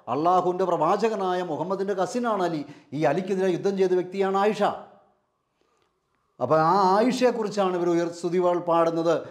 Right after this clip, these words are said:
ഫാത്തിമയെക്കുറിച്ച് പാടുന്നുണ്ട് സ്തുതികൾ. പക്ഷേ ഒരിക്കലും ഏറ്റവും ഉത്കൃഷ്ട സ്ത്രീയായ മറിയമ്മനെക്കുറിച്ച് ഇവർ പഠിക്കുകയോ പഠിപ്പിക്കുകയോ ചെയ്യുന്നില്ല എന്നുള്ളതാണ്. വിരലിലെണ്ണാവുന്ന വീഡിയോകളൊക്കെ ഉണ്ട്, അത് വേറെ. മൂന്നിന് നാൽപത്തഞ്ചിൽ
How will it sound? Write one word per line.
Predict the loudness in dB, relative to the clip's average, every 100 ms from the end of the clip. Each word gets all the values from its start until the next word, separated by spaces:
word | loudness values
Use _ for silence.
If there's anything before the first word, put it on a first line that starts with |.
| -12 -2
ഫാത്തിമയെക്കുറിച്ച് | -2 -2 -2 -2 -4 -6 -2
പാടുന്നുണ്ട് | 0 0 -2 -2 0 0 -4
സ്തുതികൾ. | -6 -2 -2 -2 -8
പക്ഷേ | -6 -2
ഒരിക്കലും | -2 0 2 4 2 0 -12 -20 _ _
ഏറ്റവും | -4 -2 0 0
ഉത്കൃഷ്ട | 0 -2 -2 -2
സ്ത്രീയായ | -4 -6 0 2 2
മറിയമ്മനെക്കുറിച്ച് | 2 0 0 -2 -2 -4 -4 -4 0 0 0 -8 -16 -6
ഇവർ | -4 -2
പഠിക്കുകയോ | -2 -2 -4 -4
പഠിപ്പിക്കുകയോ | -2 -2 -4 -8 -6 0 2 2 2 -4 -14 _ -4
ചെയ്യുന്നില്ല | -2 -2 0 0
എന്നുള്ളതാണ്. | 0 -2 -2 -2 -2 -6 -18 _ -6
വിരലിലെണ്ണാവുന്ന | -2 0 0 2 0 0 -2
വീഡിയോകളൊക്കെ | 0 0 0 -2 -4 -2
ഉണ്ട്, | -2
അത് | 0
വേറെ. | 0 -2 -10 -20 -20 _ -6
മൂന്നിന് | -4 -2 0 0
നാൽപത്തഞ്ചിൽ | 0 -2 -4 -4 -2